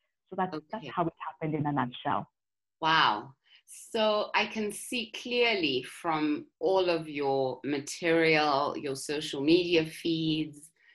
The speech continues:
Speaker 2: your media profile, your bio, that you, you clearly have a, a design background. Um, so I can see how you're employing,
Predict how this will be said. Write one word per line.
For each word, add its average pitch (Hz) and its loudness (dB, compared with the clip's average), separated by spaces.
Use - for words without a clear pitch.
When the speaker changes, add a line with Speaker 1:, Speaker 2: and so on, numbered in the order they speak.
Speaker 2:
your 123 2
media 143 2
profile, 147 4
your 123 -2
bio, 131 2
that 131 -6
you, 139 -6
you 135 -8
clearly 160 2
have 156 4
a, 127 -2
a 120 -4
design 135 -2
background. 92 -2
Um, 131 4
so - 0
I 147 6
can 147 0
see 170 -2
how 160 4
you're 139 2
employing, 139 4